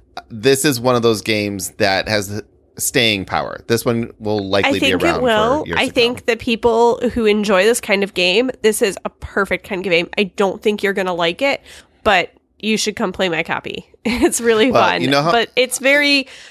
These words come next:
Speaker 2: Carcassonne. It's very make decisions based on
Speaker 1: It's
Speaker 2: very limited choices and puzzle it
Speaker 1: it's a
Speaker 2: out,
Speaker 1: tile,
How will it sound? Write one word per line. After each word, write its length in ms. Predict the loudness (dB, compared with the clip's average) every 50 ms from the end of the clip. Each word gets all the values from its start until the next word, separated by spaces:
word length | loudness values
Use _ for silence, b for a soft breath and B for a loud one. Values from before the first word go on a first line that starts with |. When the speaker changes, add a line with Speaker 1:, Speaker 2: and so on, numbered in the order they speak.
| B B _ -8
Speaker 2:
Carcassonne. 840 | -2 0 0 0 0 -2 -4 0 2 2 2 4 2 2 0 0
It's 320 | -2 -2 -2 -4 -6 -4 -2
very 720 | 0 0 2 2 2 2 4 4 4 2 2 0 -2 b b b b b _ _ -14
make 640 | -10 -8 -6 -6 -4 -2 0 0 0 0 -2 -8 _ _ -6
decisions 680 | -6 -6 -4 -4 -4 -4 -2 -4 -4 -4 -4 -6 -6 -4
based 320 | -2 0 0 0 0 0
on 180 | 0 0 0 0
Speaker 1:
It's 60 | 2
Speaker 2:
very 200 | 4 4 4 4
limited 420 | 4 2 2 2 2 2 0 0
choices 480 | 0 0 2 2 2 2 0 0 2 2
and 480 | 2 2 0 0 -4 -6 -8 -10 -12 -12 _ _ _ _ _
puzzle 440 | -8 -2 0 0 0 2 0 0 0
it 80 | 2 2
Speaker 1:
it's 80 | 4
a 40 | 4
Speaker 2:
out, 200 | 4 4 2 2
Speaker 1:
tile, 120 | 2 2